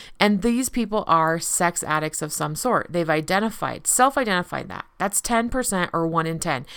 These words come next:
If you look around you, find ten cars. I don't know where you're, <laughs> where you are. If you're in your car, walking, I don't know. Ten people,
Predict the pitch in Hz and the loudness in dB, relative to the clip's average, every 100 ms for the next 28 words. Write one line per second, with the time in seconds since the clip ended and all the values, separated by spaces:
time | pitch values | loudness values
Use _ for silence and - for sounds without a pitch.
0 | - - 214 254 294 311 269 262 262 269 | -16 -4 2 4 6 8 8 8 4 -2
1 | 277 - - - - - 180 208 208 240 | -2 -8 -16 -16 -12 2 4 4 2 0
2 | 233 220 202 208 - 175 202 208 208 214 | 2 4 6 4 6 4 6 4 4 4
3 | 202 190 185 170 220 202 202 180 170 175 | 4 4 2 4 4 4 6 8 8 6
4 | 175 160 - - - 247 269 277 294 240 | 2 -2 -2 -12 0 2 4 6 8 10
5 | 233 220 214 214 226 220 220 220 202 180 | 10 10 10 10 8 2 -2 0 2 4
6 | 190 175 135 - - - - 262 294 302 | 4 2 0 -4 -16 -10 2 2 4 2
7 | 269 262 294 330 | 0 0 0 0